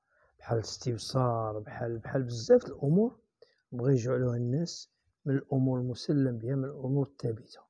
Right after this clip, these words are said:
ولكن نساو واحد الحاجة مهمة بزاف، ما حاولوش ينسبوها للعلوم، وهي ظاهرة كتجري بزاف وكتسبق،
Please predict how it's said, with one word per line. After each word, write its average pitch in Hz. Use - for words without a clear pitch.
ولكن 190
نساو 208
واحد 190
الحاجة 165
مهمة 175
بزاف، 180
ما 143
حاولوش 185
ينسبوها 143
للعلوم، 123
وهي 131
ظاهرة 135
كتجري 139
بزاف 127
وكتسبق، -